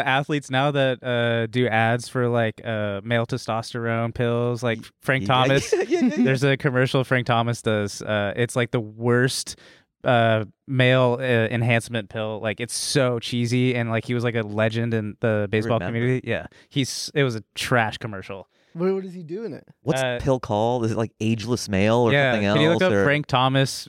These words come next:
Speaker 1: male commercial or something like that? Yeah.
Speaker 2: What is this? How you find
Speaker 1: Lu-
Speaker 2: out I take the pills and I take, I get really offended?
Speaker 1: I, uh, Nugenics?
Speaker 2: Ah,
Speaker 1: Yeah.
Speaker 2: Nugenics.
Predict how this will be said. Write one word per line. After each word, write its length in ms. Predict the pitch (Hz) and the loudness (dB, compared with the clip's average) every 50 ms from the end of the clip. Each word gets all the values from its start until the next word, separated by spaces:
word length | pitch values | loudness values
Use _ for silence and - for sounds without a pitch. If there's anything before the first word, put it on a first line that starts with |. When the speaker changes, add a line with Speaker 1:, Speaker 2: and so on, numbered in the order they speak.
| _ | _
Speaker 1:
male 340 | - 123 120 117 117 117 123 | -10 -4 0 2 2 2 0
commercial 460 | 120 - 131 120 123 123 120 - 127 127 131 | -2 -4 -6 -4 -4 -6 -4 -4 -4 -4 -4
or 80 | 127 123 | -6 -6
something 200 | - 131 127 131 131 131 | -8 -8 -8 -6 -6 -6
like 180 | 131 135 127 - | -6 -6 -6 -6
that? 40 | 107 | -4
Yeah. 180 | 104 95 90 85 | -4 -4 -4 -2
Speaker 2:
What 120 | - 113 127 | -2 0 2
is 120 | 143 127 | 2 2
this? 120 | 120 113 | 2 2
How 60 | 101 113 | 2 2
you 80 | 101 | 0
find 240 | 95 - 104 95 - | 2 0 0 2 4
Speaker 1:
Lu- 60 | 131 | 2
Speaker 2:
out 80 | 135 - | 4 4
I 80 | 101 | 2
take 180 | 104 - 113 - | 2 2 0 -2
the 80 | - - | -2 -2
pills 300 | - 101 92 95 101 95 | 0 2 2 2 2 2
and 100 | 98 92 | 0 0
I 60 | 90 | 0
take, 220 | - - 123 95 - | 0 0 0 0 0
I 60 | - 98 | -4 -2
get 260 | 95 101 95 92 - | 2 2 2 2 2
really 280 | 98 101 95 92 95 | 2 2 4 4 2
offended? 480 | 95 - - 92 90 95 101 107 107 - _ _ _ _ | 2 2 0 -4 -2 0 0 -2 -2 -2 _ _ _ _
Speaker 1:
I, 200 | - 117 120 120 | -2 0 2 2
uh, 160 | 113 113 110 | 2 2 0
Nugenics? 640 | 107 113 117 117 113 110 107 113 127 143 - - - | 0 -2 -4 -4 -2 -2 -2 -2 -2 -4 -6 -6 -6
Speaker 2:
Ah, 240 | 104 95 90 95 113 | -4 -4 -4 -6 -6
Speaker 1:
Yeah. 220 | 107 98 90 82 - | -8 -8 -10 -10 -14
Speaker 2:
Nugenics. 500 | - - - - _ - - - - | -16 -18 -18 -20 _ -20 -20 -20 -20